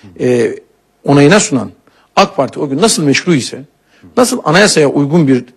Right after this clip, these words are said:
e, tarz ortaya koymuşsa, burada gözden kaçmaması gereken bir nokta var. Bugün bir o kadar meşrudur. Ve bugün bir o kadar yine anayasaya uygunluk çerçevesi içerisinde bunu sağlayabilme yetkinliğine sahiptir. Ancak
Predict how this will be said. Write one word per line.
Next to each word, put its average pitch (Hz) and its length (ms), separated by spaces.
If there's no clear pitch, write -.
e, 120 300
tarz 165 240
ortaya 120 300
koymuşsa, 190 540
burada 208 180
gözden 165 400
kaçmaması 170 540
gereken 123 440
bir 127 240
nokta 175 300
var. 269 160
Bugün 208 480
bir 165 120
o 143 80
kadar 139 220
meşrudur. 117 460
Ve 131 340
bugün 233 380
bir 220 100
o 214 100
kadar - 240
yine 190 180
anayasaya 143 420
uygunluk 135 320
çerçevesi 123 480
içerisinde 131 360
bunu 202 140
sağlayabilme 151 560
yetkinliğine 151 640
sahiptir. 135 600
Ancak 277 320